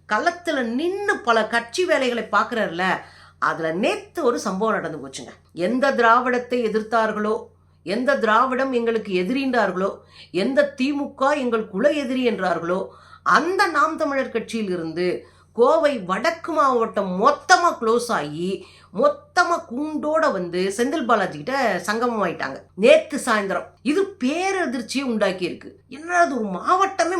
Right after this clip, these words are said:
மொத்தமா கலைஞ்சு இங்க வந்து சேர்றது இருக்குல்ல, அது பெரிய பின்னடைவை இங்க சீமானுக்கு ஏற்படுத்தி இருக்கு. உங்களுக்கு நல்லா தெரியுங்க,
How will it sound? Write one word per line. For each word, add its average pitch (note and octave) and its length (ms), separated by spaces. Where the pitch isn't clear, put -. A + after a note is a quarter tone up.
மொத்தமா D#4 340
கலைஞ்சு C#4 280
இங்க A#3+ 180
வந்து A#3+ 220
சேர்றது C4 380
இருக்குல்ல, G3 240
அது C4+ 200
பெரிய D#4 640
பின்னடைவை D#4+ 760
இங்க F#3 220
சீமானுக்கு A3 600
ஏற்படுத்தி E3 500
இருக்கு. - 340
உங்களுக்கு A#3 300
நல்லா E4+ 260
தெரியுங்க, G#3 420